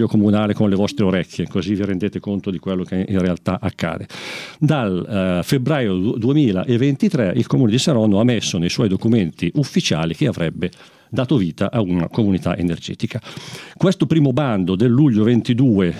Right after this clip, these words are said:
del, mm, del, di, di Regione Lombardia, eh, sarebbe dovuto scadere il trentuno dicembre duemilaventidue.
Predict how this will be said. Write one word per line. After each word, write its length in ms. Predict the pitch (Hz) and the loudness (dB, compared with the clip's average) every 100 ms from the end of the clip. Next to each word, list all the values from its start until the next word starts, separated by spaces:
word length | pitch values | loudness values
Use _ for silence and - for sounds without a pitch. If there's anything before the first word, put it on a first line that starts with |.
| - | -2
del, 800 | 104 117 123 101 98 92 90 87 | 0 2 4 4 2 2 0 0
mm, 580 | 85 87 82 85 87 92 110 117 | 0 0 0 0 0 -2 -4 -4
del, 240 | 101 113 120 | 0 0 2
di, 320 | 139 117 117 | 2 2 2
di 140 | 113 | 2
Regione 320 | 127 113 127 | 2 2 2
Lombardia, 640 | 123 120 123 113 104 92 85 - - - - | 4 2 0 2 2 2 -2 -10 -20 -16 -4
eh, 420 | 113 98 90 90 85 | 0 0 2 0 0
sarebbe 420 | 127 135 131 113 | 0 0 0 2
dovuto 560 | 113 131 120 113 104 | 2 0 0 0 0
scadere 640 | - - 123 135 113 98 87 | -2 -2 0 2 2 2 0
il 160 | 113 | -2
trentuno 380 | - 110 90 127 | -2 -2 0 0
dicembre 560 | 98 - 135 104 82 85 | 2 0 0 0 0 0
duemilaventidue. 840 | 98 107 87 90 107 92 80 113 | 2 2 2 0 0 0 2 0